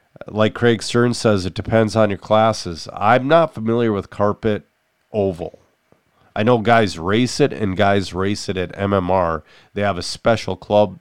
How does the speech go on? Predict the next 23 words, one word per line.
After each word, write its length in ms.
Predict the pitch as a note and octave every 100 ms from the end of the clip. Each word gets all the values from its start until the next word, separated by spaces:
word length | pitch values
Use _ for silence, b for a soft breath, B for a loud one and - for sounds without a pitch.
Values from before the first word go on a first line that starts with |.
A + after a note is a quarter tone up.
| -
not 220 | - F3+
special, 380 | - C3+ A#2 B2
but 240 | F2+ A2
a 120 | G2+ F2
separate 440 | - C3 - G2+
club 280 | - A2 F2
that 120 | -
races 480 | F#2+ G2 F#2 F#2 F2
at 200 | F#2 E2+ _ -
M 220 | G2+ G2
M 160 | F2 F2
R 320 | F2 - - _ _ _ _ _ _ _ _ _ _ -
on 540 | G2 F#2 E2+ E2 D#2 _ -
off 240 | A2 G2+
Sundays 640 | - - G#2+ G2 F#2 E2+
to 80 | -
when 260 | F2 F#2 F2
they're 160 | F#2+
not 340 | G2+ G2 F#2+ F2+
running 440 | G2 F#2+ F2 D#2+ -
on 280 | G#2 G#2+ F2+
road. 260 | D2+ D#2 _ _ _ _ _ _ _ _ _ _ _ _ _ _ _ _ _ _ _ _ G2+
Um, 560 | G2+ F2+ D#2+ D2 D#2